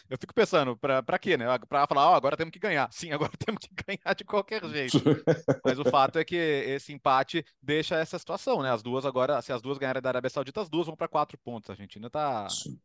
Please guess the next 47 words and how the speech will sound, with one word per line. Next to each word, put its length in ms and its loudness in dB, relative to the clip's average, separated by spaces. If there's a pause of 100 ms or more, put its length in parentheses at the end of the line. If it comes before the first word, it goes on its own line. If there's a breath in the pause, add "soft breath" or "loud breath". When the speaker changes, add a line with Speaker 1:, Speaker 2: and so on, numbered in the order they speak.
Speaker 1:
evidentemente, 640 -12
muito 180 -14
pressionada. 560 -10 (320)
Pode 200 0
ser 80 0
eliminada 340 -2
no 80 -10
Speaker 2:
Aliás, 260 2
Speaker 1:
próximo 120 -14
jogo. 200 -16 (760)
Speaker 2:
é, 220 2
agora 320 0
tem 120 0
um 40 2
detalhe, 420 0
hein, 220 -4
Léo? 180 -4 (220)
O, 240 -4
o 60 -12
segundo 260 -4
tempo 180 0
do 120 -4
Messi, 340 2
hein? 140 0 (480 soft breath)
Speaker 1:
É, 220 -2
não, 240 4
e 80 4
assim, 300 -6
é, 400 0
driblando 520 0
pouco, 640 2
até 200 0
inseguro 560 -4
em 20 0
alguns 160 -4
momentos. 240 -4
Teve 140 -4
uma 80 0
bola 180 0
que 60 -12
sobrou 320 0
na 60 -4
entrada 200 -2
da 140 2
área 160 6
Speaker 2:
Sim. 60 -4
Speaker 1:
ali, 180 -2